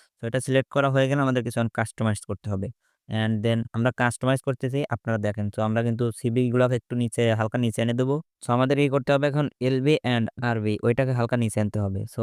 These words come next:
ওইটাকে হালকা নিচে আনার পর আমরা কি করব, ডিএমএফটা, ওই ডিএমএফটাকে আমরা হালকা একটু নিচে আনবো। So আমরা কিন্তু সিবির মাথা সোজা সোজা রাখে দেবো ডিএমএফটাকে। And দেখতেছেন যে আমাদের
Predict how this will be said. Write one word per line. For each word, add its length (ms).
ওইটাকে 300
হালকা 340
নিচে 280
আনার 200
পর 160
আমরা 220
কি 100
করব, 220
ডিএমএফটা, 640
ওই 180
ডিএমএফটাকে 580
আমরা 220
হালকা 280
একটু 340
নিচে 300
আনবো। 260
So 100
আমরা 220
কিন্তু 220
সিবির 360
মাথা 280
সোজা 240
সোজা 220
রাখে 220
দেবো 260
ডিএমএফটাকে। 600
And 200
দেখতেছেন 340
যে 60
আমাদের 280